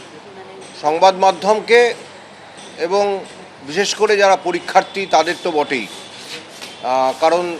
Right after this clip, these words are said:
অনেক সময় আমরা অনেক কিছু হয়তো ওয়েবসাইটে, আহ, দিই নোটিফিকেশান, কিন্তু সেটা হয়তো সবাই ঠিক করে দেখেন না, ফলে আপনাদের মাধ্যমে অনেক তথ্য যায়।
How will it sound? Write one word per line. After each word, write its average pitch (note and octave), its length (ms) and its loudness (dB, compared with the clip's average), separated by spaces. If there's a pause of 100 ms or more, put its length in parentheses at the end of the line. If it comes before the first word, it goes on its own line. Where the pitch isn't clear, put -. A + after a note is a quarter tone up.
(720)
অনেক C#3+ 240 -2
সময় A3+ 280 6
আমরা A3 260 6
অনেক G3 240 4
কিছু G#3 220 0
হয়তো G3+ 260 4 (420)
ওয়েবসাইটে, F#3+ 720 0 (840)
আহ, C#3 140 0 (100)
দিই G#3 280 -2 (200)
নোটিফিকেশান, E3+ 720 0 (480)
কিন্তু G#3 240 -4
সেটা G3+ 320 2
হয়তো G#3 400 2
সবাই F#3+ 340 2 (480)
ঠিক F#3 220 -10
করে F#3 160 -4
দেখেন D#3+ 380 -2
না, C#3+ 160 -8 (680)
ফলে G3 220 2 (360)
আপনাদের G3 520 0
মাধ্যমে G3 500 2
অনেক F#3+ 240 2 (160)
তথ্য E3+ 240 -2 (140)
যায়। B2+ 260 6